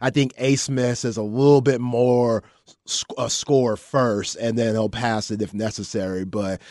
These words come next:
playing at Oral Roberts, he didn't have guys around him that he could necessarily pass it to because you gotta know your personnel.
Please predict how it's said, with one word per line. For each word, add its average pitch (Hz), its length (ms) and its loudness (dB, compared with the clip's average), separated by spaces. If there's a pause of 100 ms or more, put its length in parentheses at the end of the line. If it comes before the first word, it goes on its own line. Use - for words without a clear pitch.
playing 165 240 4
at 139 140 4
Oral 139 260 6
Roberts, 123 480 4
he 135 100 -6
didn't 131 240 0
have 127 360 0
guys 123 320 2
around 127 480 2
him 113 280 -2
that 104 180 -6
he 123 60 -4
could 120 140 -4
necessarily 107 460 -2
pass 175 340 4
it 110 120 -10
to 117 240 0
because 113 300 0
you 123 80 -2
gotta 123 220 2
know 123 420 2 (220)
your 117 120 -4
personnel. 123 800 2